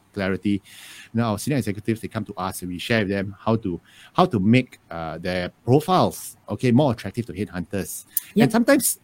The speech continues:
Speaker 1: our link-, the LinkedIn profile sometimes narrows you down into a little pigeonhole where the,
Speaker 2: Yep.
Speaker 1: the headhunters are just gonna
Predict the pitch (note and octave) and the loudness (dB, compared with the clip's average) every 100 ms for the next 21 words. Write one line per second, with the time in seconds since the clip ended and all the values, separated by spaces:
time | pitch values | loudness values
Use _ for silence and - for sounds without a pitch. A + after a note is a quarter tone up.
0 | - D3 F3 G#3+ _ C3 D#3 A3 C4+ - | 2 6 6 4 _ 4 6 6 4 2
1 | D3 C#3+ D3 D3 C#3 C3 C3+ - G#2+ A#2 | 2 2 0 -2 0 0 -2 0 4 8
2 | A#2+ A2+ A2+ G#2+ G2+ E2+ F2+ G2+ C#3 D3+ | 8 6 4 4 2 0 0 2 2 2
3 | C3+ A#2 A#2+ A#2+ A#2+ A2+ A2 A2 - _ | 2 4 4 6 4 4 0 -2 -6 _
4 | _ _ - G#3+ A3+ D#3+ A#3+ D#3+ D#3+ F3 | _ _ -2 0 0 -4 -6 -4 -4 -6
5 | - - B2 G3 - G#2+ | -8 -8 -4 -2 0 -2